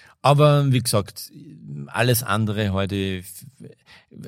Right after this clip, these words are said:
halte ich für wenig sinnvoll, sich der, der älteren Generation anzudienen.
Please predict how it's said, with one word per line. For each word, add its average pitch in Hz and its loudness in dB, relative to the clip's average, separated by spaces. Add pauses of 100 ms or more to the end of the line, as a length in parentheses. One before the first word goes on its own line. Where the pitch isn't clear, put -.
(240)
halte 107 -2
ich 101 -4
für 107 -2
wenig 110 -2
sinnvoll, 110 -2
sich - -6
der, 101 -6
der 110 -10
älteren 101 -6
Generation 98 -10
anzudienen. 107 -4